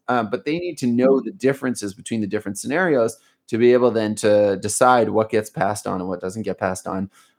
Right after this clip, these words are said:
Otherwise, like I said, you just end up with this kind of constant, you know, putting out fires, um, and, and, and not feeling like you can work on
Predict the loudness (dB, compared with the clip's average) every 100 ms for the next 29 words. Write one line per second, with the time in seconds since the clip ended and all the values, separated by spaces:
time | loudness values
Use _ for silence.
0 | _ 4 6 6 8 8 6 6 4 4
1 | 2 2 2 0 -2 -2 4 4 2 -4
2 | -4 -6 -4 -2 -2 -4 _ _ _ -14
3 | 0 0 0 -2 -2 -2 -6 _ -10 -8
4 | -8 -2 0 0 -2 2 4 4 2 -2
5 | -6 -6 -4 -2 -4 -10 _ _ _ _
6 | _ -2 0 2 -2 -2 -2 -2 -4 -4
7 | -2 0 0 -2 -4 -2 0 -2 -2 -4
8 | -4 -10 -6 -4 -2 0 -2 -2 -4 -2
9 | -2 -6